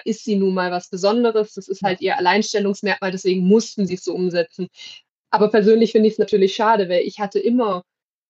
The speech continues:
Speaker 1: die Alternative Kids, seien's Gruftis, seien's Punks, seien's Visual K-Fans, wie auch immer,
Speaker 2: Mhm.
Speaker 1: ähm,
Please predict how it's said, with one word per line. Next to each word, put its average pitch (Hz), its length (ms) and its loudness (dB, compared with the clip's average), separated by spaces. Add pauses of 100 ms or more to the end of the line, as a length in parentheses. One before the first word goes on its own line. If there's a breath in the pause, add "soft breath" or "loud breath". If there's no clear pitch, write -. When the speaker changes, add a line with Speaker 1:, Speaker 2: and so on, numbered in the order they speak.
(180)
Speaker 1:
die 196 240 0
Alternative 220 680 2
Kids, 196 320 0
seien's 202 320 0
Gruftis, 214 460 -2
seien's 196 320 -4
Punks, 202 440 -2
seien's 196 540 -4
Visual 208 340 2
K-Fans, 196 760 -4
wie 202 100 2
auch 196 120 -2
immer, 214 300 -2 (640 soft breath)
Speaker 2:
Mhm. 165 140 -10
Speaker 1:
ähm, 202 380 2